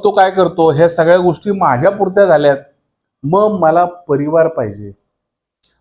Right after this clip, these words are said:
म्हणजे प्राण्यांच्या मध्ये सुद्धा तुम्ही बघता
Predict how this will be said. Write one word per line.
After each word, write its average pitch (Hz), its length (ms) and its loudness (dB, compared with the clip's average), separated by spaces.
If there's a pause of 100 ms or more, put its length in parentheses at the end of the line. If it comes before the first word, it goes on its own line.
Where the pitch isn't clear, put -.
म्हणजे 120 240 -2
प्राण्यांच्या 160 800 0
मध्ये 185 240 0
सुद्धा 185 220 -2
तुम्ही 185 240 -4
बघता 113 460 -2